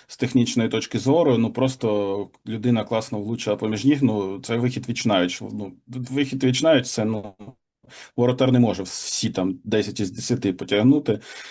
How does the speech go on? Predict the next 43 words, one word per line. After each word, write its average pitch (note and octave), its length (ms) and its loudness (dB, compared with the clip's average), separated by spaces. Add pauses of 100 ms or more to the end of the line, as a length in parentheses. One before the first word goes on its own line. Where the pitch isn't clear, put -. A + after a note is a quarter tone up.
(180)
Е, G#2+ 400 4
Трубін B2 340 4
і B2 60 4
так G#2+ 260 0
рятував A2+ 440 0
там G#2 160 -2
при G#2+ 140 -4
ударах G#2 280 0
з - 120 -10
мінімальних G#2+ 340 -4
дистанцій, C3 480 2
як G2+ 140 -2
там G2+ 140 -6
було G#2 200 -2
у G2+ 60 -2
Бруно G2+ 240 -4
Гімараеса, G#2+ 580 0
наприклад. G2 540 -4 (580)
А, A#2 800 4 (460)
то C#3 80 -4
цей C#3 200 2
другий C3+ 240 4
гол, C#3+ 360 2 (120)
тоді, A2+ 260 -4 (260)
що - 200 -4
говорили, B2 260 4
що - 120 -8
треба, A2 300 -2
ну, G#2+ 260 0 (320)
треба B2+ 180 2
було A2 200 -6
потягнути, C#3+ 680 0
право G#2+ 180 4
краю G#2 200 2
штрафного, G2 440 -4
коли G#2 220 -4
пробили, C#3 480 2
і A#2+ 40 4
мені C3+ 380 6 (520)
здається, B2 420 0
що A2 220 0
це, A2 180 -6
ну, A2+ 280 2